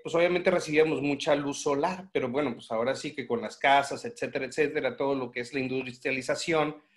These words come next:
pues ya no estábamos tanto en el sol y empezamos a ver,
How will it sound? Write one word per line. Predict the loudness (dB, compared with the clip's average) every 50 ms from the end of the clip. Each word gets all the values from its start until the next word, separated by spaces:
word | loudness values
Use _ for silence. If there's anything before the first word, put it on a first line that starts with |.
| _ _ _ _ _ -4
pues | -2 2 4
ya | 6 6 6
no | 6 4
estábamos | 4 4 4 4 4 2 0 0
tanto | 0 0 2 2
en | 2 2 2
el | 2 0 0
sol | 4 8 8 8 8 8 4
y | 0
empezamos | 0 -2 -2 -4 -4 -2 -2 -2 -2 -2 0
a | 0
ver, | 2 4 4 4 4 2